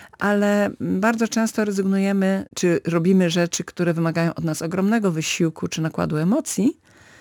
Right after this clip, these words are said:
dla tej marchewki i w końcu dochodzimy do wniosku, że to, to nie jest równoważne albo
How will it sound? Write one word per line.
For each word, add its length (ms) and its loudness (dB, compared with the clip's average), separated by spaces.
dla 360 2
tej 180 0
marchewki 680 0
i 60 2
w 100 -4
końcu 260 -2
dochodzimy 400 0
do 120 0
wniosku, 400 -2
że 160 -4
to, 560 -2
to 80 -8
nie 140 4
jest 140 0
równoważne 680 -2
albo 340 -8